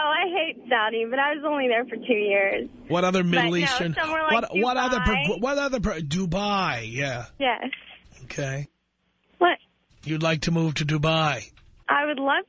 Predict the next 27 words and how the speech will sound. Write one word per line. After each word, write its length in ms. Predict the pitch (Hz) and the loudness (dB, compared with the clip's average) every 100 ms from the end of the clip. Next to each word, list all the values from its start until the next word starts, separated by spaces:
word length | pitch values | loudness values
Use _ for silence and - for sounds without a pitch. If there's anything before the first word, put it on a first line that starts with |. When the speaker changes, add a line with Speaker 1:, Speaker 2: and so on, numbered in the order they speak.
| - | -4
Speaker 1:
to 80 | |
move 240 | 269 202 202 | -2 -2 -2
to 80 | 185 | -2
Speaker 2:
And 160 | 180 | -2
Speaker 1:
Dubai. 60 | - | 0
Speaker 2:
are 100 | 170 | 2
you, 220 | 175 175 | 4 2
are 100 | 170 | 0
you 200 | 175 180 | 0 0
marrying, 640 | 180 175 180 202 208 226 214 | 0 2 2 2 0 0 0
uh, 100 | 190 | 0
somebody 540 | - 202 196 196 247 | 0 0 0 0 0
who 200 | 233 214 | 0 0
is, 300 | 185 180 143 | 0 0 -2
uh, 300 | 165 160 156 | -2 0 -2
also 500 | - 170 175 - 190 | -2 0 0 0 0
of 60 | 175 | 2
Speaker 1:
No, 80 | 233 | 2
Speaker 2:
your 100 | 220 | 2
same 280 | 220 180 180 | 2 0 0
background? 320 | 175 170 190 | -2 -4 -6
Speaker 1:
no, 80 | 254 226 | -6 -2
Speaker 2:
Why 220 | 226 226 262 | 0 2 2
would 60 | |
Speaker 1:
my 140 | 233 226 | 2 0
Speaker 2:
he 80 | |
Speaker 1:
fiance 760 | - 277 269 294 277 254 240 240 | -4 -8 -8 -6 0 2 2 -2